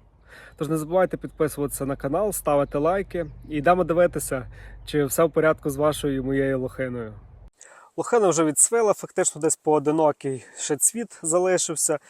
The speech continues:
І зараз ось уже такий стан зав'язь.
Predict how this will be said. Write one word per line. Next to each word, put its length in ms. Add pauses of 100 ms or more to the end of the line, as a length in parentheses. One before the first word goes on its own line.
(320)
І 180
зараз 480
ось 340
уже 340
такий 280
стан 420 (320)
зав'язь. 640